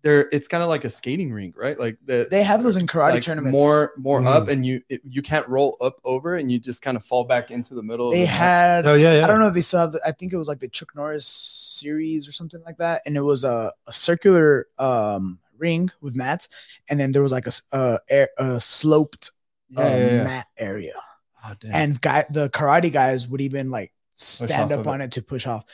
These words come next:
Speaker 2: I don't know how that would work in jiu-jitsu. That'd be pretty crazy.
Speaker 1: You just couldn't go roll off.
Speaker 3: I say we just get creative.
Speaker 2: I th-, I feel like, uh, the cage is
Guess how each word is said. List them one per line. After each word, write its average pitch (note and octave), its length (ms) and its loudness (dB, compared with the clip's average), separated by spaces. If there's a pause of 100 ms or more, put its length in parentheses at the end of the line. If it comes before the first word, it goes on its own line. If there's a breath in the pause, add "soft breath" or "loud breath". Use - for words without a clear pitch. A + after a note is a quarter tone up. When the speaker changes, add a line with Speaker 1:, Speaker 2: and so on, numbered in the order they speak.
(220 soft breath)
Speaker 2:
I D3 80 -6
don't F3+ 100 -2
know G#3 80 -2
how F#3 140 -6
that E3+ 100 0
would D3+ 120 -2
work D3 180 -8
in C#3+ 80 -8
jiu-jitsu. B2 340 -14
That'd B2+ 160 -8
be B2+ 100 -12
pretty A#2 220 -20
crazy. A2 320 -14 (340)
Speaker 1:
You A#2 100 -16
just A#2 180 -8
couldn't A#2+ 220 -8
go A2 360 -8
roll G2+ 240 -20
off. B2+ 300 -16
Speaker 3:
I G3+ 140 4
say F4 240 4
we G3+ 120 8
just A#2+ 180 2
get C#3 140 0
creative. C#3+ 600 2 (160)
Speaker 2:
I F#3+ 120 4
th-, - 140 -8 (160)
I A3 80 0
feel C#4+ 160 4
like, B3+ 280 6
uh, F3 280 8
the D3+ 240 2 (180)
cage G3+ 880 -4 (460)
is D#3 560 0